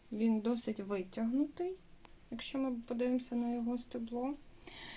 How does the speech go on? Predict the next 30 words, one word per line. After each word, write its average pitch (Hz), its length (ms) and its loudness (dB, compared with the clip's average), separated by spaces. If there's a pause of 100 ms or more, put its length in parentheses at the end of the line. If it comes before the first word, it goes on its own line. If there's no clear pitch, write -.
(300)
І 285 160 6
коли 240 340 4
я 214 160 6
витрусила 214 600 0
його 214 340 0
з 208 80 -6
горщика, 302 580 0
то 240 180 -2
подивилася 226 720 2
на 208 140 0
його 202 240 -4
коріння 202 800 0 (140)
і 285 220 2
зрозуміла, 247 540 4
що - 160 -6
причина 262 420 2
дійсно 226 340 2
в - 20 -16
тому, 330 300 2
що 285 160 -4
у 214 40 2
нього 247 340 4
нестача 220 640 0 (200)
корисних 226 420 0
речовин, 202 520 -6
тому 226 220 4
що - 160 -2
коріння 339 360 2
досить-досить 226 760 0
живе. 196 360 -2